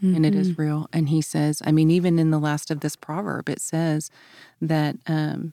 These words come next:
Speaker 1: the treacherous will be rooted out of it. I mean, he tells us that. The
Speaker 2: Mm-hmm.
Speaker 1: wicked will be cut off. They will be rooted out. God's timing is never our timing. And sometimes we have to wait for things that seem to take a lifetime.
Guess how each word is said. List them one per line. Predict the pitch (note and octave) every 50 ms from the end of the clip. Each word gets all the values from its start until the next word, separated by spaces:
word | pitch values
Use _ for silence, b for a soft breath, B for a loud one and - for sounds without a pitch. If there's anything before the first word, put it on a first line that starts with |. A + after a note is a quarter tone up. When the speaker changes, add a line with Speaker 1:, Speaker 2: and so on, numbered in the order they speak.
| - -
Speaker 1:
the | - D#3+
treacherous | - - E3+ D#3+ - - - D3+ D3+ - -
will | D#3 D3+ D#3+ E3 E3
be | E3 D#3 - D#3+ D#3+ D#3+
rooted | D3 D#3 E3 D#3+ D#3+ D3 C3+ -
out | A#2 C#3+ D#3+ F3
of | - C3 - -
it. | - - _ - - -
I | C#3+
mean, | D3 D3 D3
he | C#3 E3 E3
tells | - - D#3 E3+ G3 - -
us | E3+ - -
that. | - -
The | F#3+
Speaker 2:
Mm-hmm. | F3 E3+ E3 F#3 F#3+ F3 F3+
Speaker 1:
wicked | F3+ F#3 - - F3 D3+
will | D3+ D#3 D#3+ E3 F#3 G3+ G3+
be | - F3+ D#3+
cut | - - - D#3 D3 C#3
off. | C3+ B2+ G#2+ D#3 - B B B B B B B B -
They | F3 E3
will | D#3+ D3+ E3+ F3+ G3+
be | G#3 - G3 F3
rooted | D#3 D3+ C#3+ C3+ C3+ G#2+ -
out. | C3+ B2+ - - - b b b b b b b _ _ _ _ _ _ _ _ _ _ _ _ _ _ _ _ -
God's | F3 E3+ E3+ F3 - -
timing | - E3+ E3+ D#3+ D#3+ D#3+ D3+
is | D3 C#3+ -
never | - C#3+ C#3+ - C3+ - - -
our | C3+ C3+ C#3+ C#3+ C3+
timing. | - - - C#3+ C#3+ C#3 C#3+ D3 D#3+ E3 -
And | - E3 D3+ D3
sometimes | - D#3+ D#3+ D3+ - D#3 D#3 D3+ D3 -
we | D#3+ D#3
have | C#3+ D#3 D#3+ -
to | - D3+
wait | D3 D3+ D3 C#3+ -
for | - E3
things | D#3 - - D3+ D3+ D3 D3 D3 -
that | - D#3 - -
seem | - - D#3+ D#3 D#3 D#3 D3
to | - D#3+
take | - D#3 D3 -
a | -
lifetime. | D3+ D3+ D3+ D3+ D3 - - - D3+ D3+ D#3 D3+ D#3+